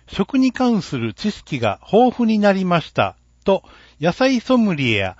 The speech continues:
日本魚検定などの資格を取得。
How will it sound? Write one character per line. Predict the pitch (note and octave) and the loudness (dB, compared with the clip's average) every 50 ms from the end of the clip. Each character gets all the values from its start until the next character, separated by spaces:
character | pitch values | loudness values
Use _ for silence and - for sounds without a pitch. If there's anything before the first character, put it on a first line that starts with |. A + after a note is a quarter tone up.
| - - _ _ - | -18 -20 _ _ -4
日 | E3+ G3 | -2 0
本 | F3+ A#3+ B3+ A#3 E3+ C3+ | 2 2 2 2 0 -4
魚 | - - E3+ - - B3+ B3+ B3+ A#3+ | -4 -4 -4 -2 -2 -2 -2 -2 -2
検 | - B3 A#3+ A3 G3 D3+ | -2 -2 -2 0 -2 -2
定 | - D3+ C3 B2 A2+ | 0 0 0 0 0
な | G#2+ G2+ G2 | -2 -2 -4
ど | G2 G2 | -4 -6
の | F#2+ F#2 F#2+ F#2+ - - | -8 -10 -12 -14 -16 -20
資 | - - | -6 -2
格 | - G#3+ G#3 - - F3+ | -2 -2 -2 -2 -2 -2
を | F3 E3 | 0 -2
取 | - - - | -2 -2 -4
得。 | D#3+ D3 - - C3 A#2+ G#2 | -4 -4 -4 -6 -10 -10 -10